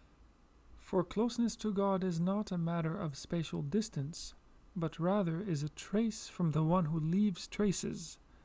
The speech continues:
an object of knowledge from the knower with a capital K. Beings are far from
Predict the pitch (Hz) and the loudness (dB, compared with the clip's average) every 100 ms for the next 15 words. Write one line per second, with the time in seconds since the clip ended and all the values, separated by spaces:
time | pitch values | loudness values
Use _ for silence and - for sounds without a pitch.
0 | - - - 165 160 240 165 165 170 - | -20 -20 -6 -2 -2 0 -2 0 -2 -2
1 | 143 139 170 160 156 156 - - 147 143 | -2 2 2 4 2 -2 -10 -4 0 0
2 | 175 - - 147 160 160 180 156 151 170 | -2 -6 -2 0 2 2 2 2 -4 -8
3 | 165 160 139 - 139 - 147 - 156 175 | -8 -6 -6 -6 -8 -8 -10 -8 -8 -10
4 | - - - - - - - - - - | -16 -20 -20 -20 -20 -20 -20 -20 -20 -20
5 | - - - 170 180 240 220 202 202 208 | -20 -20 -4 2 6 8 6 4 2 -2
6 | 269 165 151 - 196 208 208 190 - 165 | 0 0 -2 0 2 4 2 -2 -4 -4